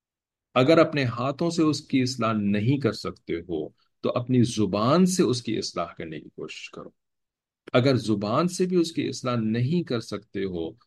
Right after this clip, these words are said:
तो दिल में उसको बुरा जानो, बुरी बात को बुरा जानो, और इसके नीचे जो है वो ईमान नहीं है। यानी अगर तुम बुरी चीज को अच्छा जानना शुरू कर दोगे, अच्छा समझना शुरू कर दोगे,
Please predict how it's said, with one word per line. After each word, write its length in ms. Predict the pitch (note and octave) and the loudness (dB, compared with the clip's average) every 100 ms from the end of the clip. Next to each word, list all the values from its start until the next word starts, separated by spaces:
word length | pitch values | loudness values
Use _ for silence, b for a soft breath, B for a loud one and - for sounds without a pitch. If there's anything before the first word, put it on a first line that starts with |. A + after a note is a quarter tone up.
| _ | _
तो 100 | B2+ | -2
दिल 480 | G#2+ F2 F2+ C3 D#3+ | -2 -4 2 4 4
में 140 | D3+ B2 | 2 0
उसको 460 | A2+ A2+ - A2 | -2 -10 -6 -4
बुरा 560 | F#2+ F#2 G#2+ A2 C3 D3+ | -4 -4 0 4 4 4
जानो, 500 | A#2+ G#2 F2 D2 - _ _ _ _ _ _ _ _ - | 2 -2 -4 -10 -18 _ _ _ _ _ _ _ _ -6
बुरी 320 | G#2 C3 C#3+ | 4 6 6
बात 360 | C#3+ A2+ A#2 - | 4 0 -2 -2
को 140 | C3 | -2
बुरा 520 | A2+ G2 A#2 C3+ D3+ | -2 0 2 4 4
जानो, 560 | C#3 A2+ G#2 F2+ D#2 C2 _ _ _ _ _ _ _ _ _ _ | 2 -2 -4 -8 -12 -16 _ _ _ _ _ _ _ _ _ _
और 200 | A#2 A2+ - | -4 0 0
इसके 380 | E3 - F3 C#3 | 0 4 6 8
नीचे 340 | A#2 A2+ A#2 | 6 4 2
जो 120 | G2 | 2
है 80 | F#2 | -2
वो 320 | F#2 C3 - _ _ _ _ _ _ _ _ _ _ | 0 0 -2 _ _ _ _ _ _ _ _ _ _
ईमान 320 | A2+ F#2 E2+ D2+ | -10 -8 -8 -10
नहीं 180 | C#2 | -12
है। 80 | B1 _ _ _ _ _ _ _ _ _ _ _ _ _ A#2 | -16 _ _ _ _ _ _ _ _ _ _ _ _ _ 2
यानी 160 | B2 | 4
अगर 340 | B2 C#3+ E3+ E3+ | 4 6 6 4
तुम 220 | F3 A#2 | 2 2
बुरी 320 | F#2+ D3+ G#3 | 6 6 6
चीज 260 | - F3 - | 2 -4 -4
को 120 | F3 | -6
अच्छा 480 | - C3 - - A#3+ | -6 -8 -4 -2 0
जानना 400 | A#3 G#3 D#3+ C#3+ | 2 2 2 2
शुरू 240 | C3 B2 | 2 2
कर 140 | A2 G#2 | 2 -2
दोगे, 340 | F#2 E2+ D#2 | -4 -8 -8
अच्छा 300 | - - G3+ | -10 -2 -2
समझना 460 | G3 G#3 G3 E3+ D#3 | 0 0 0 0 -2
शुरू 220 | C3+ B2+ | -2 -4
कर 220 | A#2 G#2+ | -2 -4
दोगे, 340 | F#2+ F#2+ - | -4 -4 -4